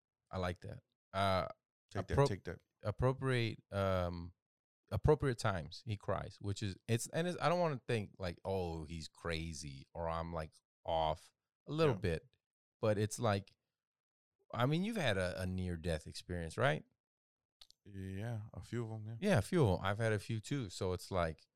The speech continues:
Speaker 1: I, where you're, you're, you're working or whatever, and you just, you get taken to a, a place in your mind of what reality could have been, and then you're
Speaker 2: Mm-hmm.
Speaker 1: grateful for where you are now.
Speaker 2: You just, like,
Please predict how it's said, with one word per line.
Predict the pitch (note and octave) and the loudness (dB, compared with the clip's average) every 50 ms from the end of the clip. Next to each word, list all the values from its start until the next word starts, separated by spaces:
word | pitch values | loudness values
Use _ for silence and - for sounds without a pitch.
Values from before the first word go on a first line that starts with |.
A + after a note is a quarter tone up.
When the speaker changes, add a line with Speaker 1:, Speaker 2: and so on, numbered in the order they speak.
| _ _ _ _ _ _ _ _ - | _ _ _ _ _ _ _ _ -2
Speaker 1:
I, | F#2 F#2 F#2+ F#2 F#2 F#2+ - | 2 2 4 4 2 0 -2
where | G#2+ G2 G#2 G2+ | -2 0 0 0
you're, | G2 G2 G2 G2 G2 F#2+ - - | 2 0 0 0 -2 -2 -4 -8
you're, | G#2 G2+ G2+ G2+ F#2+ | -8 -8 -6 -6 -6
you're | E2+ F#2 F#2+ F#2+ | -6 -4 -4 -4
working | F#2+ F#2+ F#2 G2+ G#2 A2 - - B2+ A2+ | -4 -2 -2 0 0 0 0 -2 -4 -4
or | G#2+ G#2 | -2 -2
whatever, | G2+ G2+ G2 G2+ A#2 A#2 A#2+ B2+ B2 | -2 0 0 0 -2 -2 -2 -2 -2
and | A2+ G2+ G2 | -2 -2 -2
you | F#2+ F#2 | -4 -6
just, | G2 G2+ G2 G2 F#2+ - _ - | -6 -4 -6 -6 -6 -8 _ -12
you | G#2+ G#2 G2 | -10 -10 -6
get | - G2 E2+ _ - | -6 -6 -6 _ -2
taken | - G#2+ A2 A2 G#2+ G#2+ G#2+ G#2 | -2 -2 -2 -2 -4 -4 -4 -6
to | - - A2 G#2+ G#2+ G#2+ G#2 | -4 -4 -4 -2 -2 -2 0
a, | G2+ G2+ G2 G2 G2 G2 F#2+ F2+ F2 - - - | 0 0 0 -2 -2 -2 -4 -4 -6 -8 -8 -8
a | - | -8
place | F2+ _ - - G#2 G2 G2 G2+ A2+ B2 - - - - - _ _ _ _ _ - G2+ | -8 _ -6 -4 -2 0 2 2 0 -2 -4 -6 -8 -8 -10 _ _ _ _ _ -12 -8
in | F#2+ | -6
your | F#2 F#2 F2 | -4 -4 -2
mind | E2+ E2+ F2 F2 F2 F2+ F#2+ G2 G#2 G2 | -2 0 0 0 0 0 0 0 0 -2
of | F#2+ F2 F#2 | -4 -6 -6
what | F2 F2 F2 E2 - _ _ E2+ | -6 -6 -6 -6 -6 _ _ -18
reality | F2 F2+ E2+ E2 E2+ E2+ F2+ F#2+ F#2+ F#2+ F#2+ F#2 - _ | -14 -10 -6 -4 -2 -2 0 -2 -2 -4 -6 -8 -12 _
could | - - G#2+ G2 G2+ | -8 -6 -6 -4 -2
have | G2 G#2 F#2+ F2+ F#2 E2 | -2 -4 -4 -6 -10 -8
been, | F2 F2+ F#2 G#2 B2 C#3 - - | -6 -4 -4 -4 -6 -8 -10 -10
and | - E2+ | -10 -8
then | E2+ F2 F#2+ | -8 -6 -6
you're | G2 G2 G2 | -4 -6 -6
Speaker 2:
Mm-hmm. | F#2+ F#2 F2 E2+ D#2 D#2+ | -10 -10 -12 -10 -8 -4
Speaker 1:
grateful | E2+ F2+ F2 D#2+ - - - F2+ G2 G#2 A2+ B2+ - _ _ _ _ _ _ _ _ _ _ _ - | -4 -4 -4 -6 -8 -10 -6 -4 -4 -2 -4 -4 -8 _ _ _ _ _ _ _ _ _ _ _ -18
for | - - - G2 F#2 | -12 -6 -2 -2 -2
where | F2+ E2+ E2+ F2+ F2 F2+ F2+ F2+ F2+ F2+ | 0 0 0 0 0 2 0 0 -2 -4
you | F2+ F#2+ G2+ G#2 G2+ G2 | -4 -4 -4 -2 -2 -2
are | G2+ A2+ A#2 | -2 -2 -2
now. | B2 B2+ D3+ E3+ C#3+ F#2+ | -4 -4 -6 -6 -6 -6
Speaker 2:
You | A2 D3 | -6 -6
just, | D#3+ E3+ F#3 F3 D#3 | -6 -6 -6 -4 -2
like, | D3 C3 A#2+ G#2+ | 0 0 0 -2